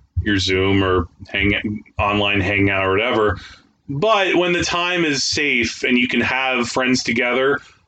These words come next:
you know, if you can, fi-, if you think of you looking over these and think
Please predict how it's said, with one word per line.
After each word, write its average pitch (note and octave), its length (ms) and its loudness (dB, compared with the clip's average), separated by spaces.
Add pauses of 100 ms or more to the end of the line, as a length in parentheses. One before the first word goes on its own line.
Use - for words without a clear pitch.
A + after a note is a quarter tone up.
(380)
you F4 100 4
know, E4 320 0 (180)
if - 120 -4
you C4+ 100 4
can, C4+ 140 2
fi-, G#3+ 220 0
if G#3+ 120 0
you A#3 120 2
think A3 340 0
of G3 160 0
you F3+ 200 4
looking F3 320 2
over E3 260 2
these D3+ 420 0
and D3 200 0
think D3 280 -2